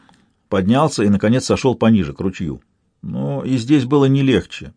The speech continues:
Он долго пробирался сквозь густой мокрый ольшаник,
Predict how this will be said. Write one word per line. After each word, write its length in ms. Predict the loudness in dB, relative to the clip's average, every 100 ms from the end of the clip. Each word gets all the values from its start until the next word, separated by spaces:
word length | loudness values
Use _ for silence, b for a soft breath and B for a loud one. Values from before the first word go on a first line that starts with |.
| b b b b b b b b 0
Он 240 | 4 6
долго 440 | 6 6 4 4
пробирался 640 | 2 2 4 4 2 2 -2
сквозь 300 | 2 0 0
густой 400 | -4 0 2 4
мокрый 340 | 4 4 2
ольшаник, 640 | 0 0 0 0 -2 -6